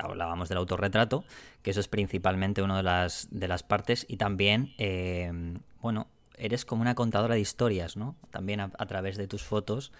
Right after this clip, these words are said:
en las cuales no tiene que ver con el re-, autorretrato, a pesar de que también con el autorretrato, eh, digamos,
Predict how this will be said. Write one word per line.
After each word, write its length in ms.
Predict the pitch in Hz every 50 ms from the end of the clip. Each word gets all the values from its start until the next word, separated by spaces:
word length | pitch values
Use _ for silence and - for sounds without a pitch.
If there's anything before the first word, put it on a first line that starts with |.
| - - - - -
en 140 | - - 101
las 160 | 98 90 -
cuales 280 | - - 95 95 95 -
no 100 | 95 92 80
tiene 180 | 92 85 85 82
que 60 | 82
ver 120 | 85 87
con 140 | 87 92 -
el 60 | 92
re-, 160 | 95 110 110 -
autorretrato, 560 | - 107 98 107 104 113 - - - - - -
a 180 | 113 101 98 -
pesar 320 | 104 101 - - 107 113
de 100 | 113 110
que 80 | 110 107
también 260 | - 107 101 101 104
con 120 | 120 120 113
el 80 | 104
autorretrato, 720 | 98 95 95 90 90 87 85 87 90 87 87 92 98 98 - - - - - - - - -
eh, 760 | - 98 95 92 92 90 90 90 90 90 87 87 87 85 87 85
digamos, 480 | 85 85 90 95 98 - - - -